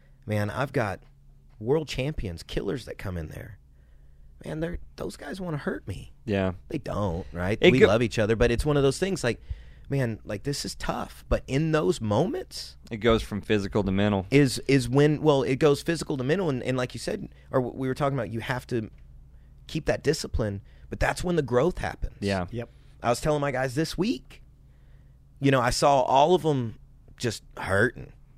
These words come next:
Speaker 1: right? Me
Speaker 2: <laughs>
Speaker 1: included, right? And I could just tell some of 'em were sucking wind when they're not really sucking wind. And it's like, "Look, guys, I know this sucks, but just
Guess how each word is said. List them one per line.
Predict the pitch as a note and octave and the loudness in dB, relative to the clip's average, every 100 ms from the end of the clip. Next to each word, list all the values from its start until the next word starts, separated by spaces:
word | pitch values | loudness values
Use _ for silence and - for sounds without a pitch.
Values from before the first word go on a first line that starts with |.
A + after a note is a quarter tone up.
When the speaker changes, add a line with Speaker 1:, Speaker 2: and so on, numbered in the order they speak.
| - - - | -20 -20 -6
Speaker 1:
right? | F2 G2 A2+ - | 0 0 -2 -2
Me | G#2+ D3+ | 2 4
Speaker 2:
<laughs> | E3+ | 2
Speaker 1:
included, | - A#2+ - - C#2+ | 4 4 4 2 0
right? | F2 A2 - - - - - | 0 0 -2 -20 -20 -20 -8
And | G#2 | 0
I | A#2+ | 2
could | D#3 | 0
just | D3 - | -4 -2
tell | F3+ C#4 - | -2 0 -2
some | A2+ A2+ | -2 -2
of | C3 | -2
'em | D#3+ | -4
were | D#3 | -4
sucking | - D#3 D#3 C#3+ | -2 -2 -2 0
wind | C3+ D#3 | -2 -2
when | C#3+ | -4
they're | C#3+ | -2
not | C3+ B2+ | -2 -2
really | C#3+ D3 | 0 0
sucking | C#3 A#2 - D3 | 0 -6 -6 -4
wind. | B2 A#2+ C#3 | -2 -4 -4
And | A#2+ | -8
it's | A2+ | -10
like, | G#2+ A2+ | -12 -10
"Look, | A#2 | -10
guys, | - - - | -10 -14 -12
I | |
know | G#2 G#2 F2 - - - - - | -8 -6 -6 -10 -20 -20 -20 -16
this | - - | -10 -8
sucks, | - A#2 G2 - - - - - - - - - - | -2 -2 -4 -10 -14 -14 -18 -20 -20 -20 -20 -10 -4
but | C#3+ | -2
just | - - - | -2 -6 -12